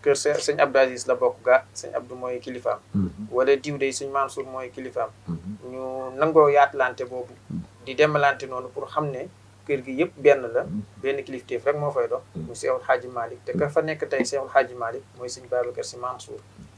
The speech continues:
Speaker 1: Ndax ustaas yi tamit ñu ngi jéem a fédéré loolu, bennoo boobu.
Speaker 2: Sëñ Abdul Aziz Al Amin, yal na Yàlla doolu leer.
Speaker 1: Amiin yaa Ilaahi.
Speaker 2: Kilifa gu baax la woon.
Speaker 1: Wallaahi.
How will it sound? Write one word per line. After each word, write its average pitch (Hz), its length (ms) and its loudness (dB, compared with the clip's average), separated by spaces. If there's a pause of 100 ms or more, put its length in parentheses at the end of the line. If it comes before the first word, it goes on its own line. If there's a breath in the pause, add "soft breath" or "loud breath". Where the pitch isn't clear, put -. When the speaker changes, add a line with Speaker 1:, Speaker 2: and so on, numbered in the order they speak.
(140)
Speaker 1:
Ndax 131 180 -2
ustaas 151 300 6
yi 139 60 -8
tamit 123 220 -6
ñu 127 80 -14
ngi 127 120 -14
jéem 123 200 -6
a 120 80 -4
fédéré 123 400 2
loolu, 113 300 0
bennoo 120 300 -4
boobu. 113 200 -4
Speaker 2:
Sëñ - 80 -10
Abdul 92 280 -6
Aziz 87 340 -8
Al 95 160 -6
Amin, 95 320 -10
yal 127 160 -6
na 104 100 -6
Yàlla 82 220 -6
doolu 71 300 -12
leer. - 120 -16
Speaker 1:
Amiin 139 180 -20
yaa 117 120 -16
Ilaahi. 104 280 -20 (680)
Speaker 2:
Kilifa 139 260 2
gu 120 120 4
baax 92 220 2
la 78 60 -16
woon. 76 180 -20
Speaker 1:
Wallaahi. 104 360 -20